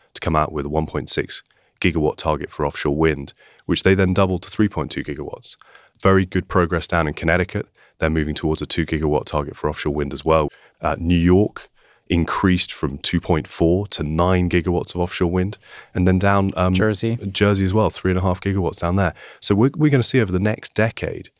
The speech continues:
Speaker 1: is the targets for offshore wind being met. And we see that the lease areas and that strategic acquisition of Deepwater gave us not just the team, but also the acreage offshore, very well located to serve a number of markets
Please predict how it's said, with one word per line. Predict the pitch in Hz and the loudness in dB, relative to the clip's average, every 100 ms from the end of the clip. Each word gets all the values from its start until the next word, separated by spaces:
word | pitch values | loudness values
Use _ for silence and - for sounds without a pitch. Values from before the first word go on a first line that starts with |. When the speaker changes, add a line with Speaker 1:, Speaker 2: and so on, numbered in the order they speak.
| _ _ - | _ _ -2
Speaker 1:
is | 90 | -2
the | - | -2
targets | - - 120 123 - | -4 0 0 0 -4
for | - 78 | -4 -4
offshore | - 78 | -2 0
wind | 82 76 | 0 0
being | 80 80 78 | 2 2 2
met. | 80 73 | 2 0
And | - | -4
we | 85 110 | 0 0
see | - 110 | 2 0
that | 92 | 0
the | 82 | 0
lease | 85 101 - | 0 0 0
areas | 82 71 69 | 0 0 -4
and | 78 | -2
that | 76 | -4
strategic | 62 - - 110 101 82 | -4 -6 -2 0 0 -2
acquisition | 73 - 80 - 73 | -4 -2 -2 -2 -6
of | 71 | -2
Deepwater | 87 80 71 67 - - - | -4 -2 -6 -8 -16 -20 -2
gave | 98 | 0
us | 95 | 2
not | 113 | -2
just | - 110 | -4 -4
the | - | -4
team, | - 104 85 69 - - | 0 2 2 -2 -12 -6
but | 90 | 0
also | 95 104 87 | 2 2 0
the | 76 78 | 0 2
acreage | 87 - 76 64 - | 2 0 -6 -4 -4
offshore, | 71 - 80 67 - _ _ _ | -4 0 0 0 -4 _ _ _
very | 98 110 | 4 4
well | 101 90 | 4 2
located | 85 78 - 80 - | 2 0 0 -2 -4
to | - | -4
serve | - 76 | 0 0
a | 76 | 0
number | 78 76 | -2 -2
of | 71 | -2
markets | 73 71 - - - | 0 -2 -4 -8 -8